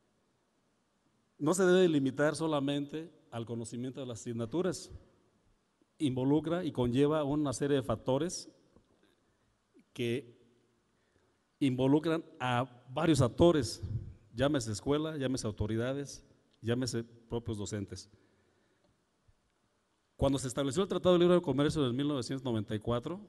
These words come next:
no solamente era comerciar productos, era, involucraba los sistemas educativos también. Debemos estar a la par, ¿sí? La O C D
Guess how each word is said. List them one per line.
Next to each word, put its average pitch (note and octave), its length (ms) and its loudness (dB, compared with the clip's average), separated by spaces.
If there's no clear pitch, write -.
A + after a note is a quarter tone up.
no C3 160 -6
solamente D3+ 880 -2
era C#3+ 240 -4
comerciar A#2 560 0
productos, C#3 760 -2
era, D3 240 -2
involucraba B2+ 720 0
los A2+ 160 0
sistemas C3 400 -2
educativos A#2 560 -4
también. F3 360 -6
Debemos D#3 340 4
estar F3 160 -2
a E3+ 60 -2
la B2 200 0
par, D#3 300 2
¿sí? E3 240 -10
La C3 160 4
O D#3+ 80 6
C F#3 140 -2
D F3 300 0